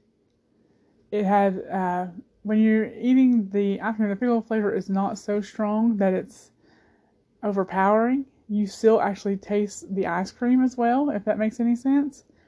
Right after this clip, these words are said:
So you're kinda getting this weird pickle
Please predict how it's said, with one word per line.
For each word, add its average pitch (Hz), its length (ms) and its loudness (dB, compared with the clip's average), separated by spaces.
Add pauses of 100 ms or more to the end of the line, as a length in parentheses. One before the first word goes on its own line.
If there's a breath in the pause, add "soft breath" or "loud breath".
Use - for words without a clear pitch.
(1600 soft breath)
So - 160 -8
you're 220 160 2
kinda 220 300 2
getting 214 300 2
this 208 200 -2
weird 214 540 0
pickle 226 600 2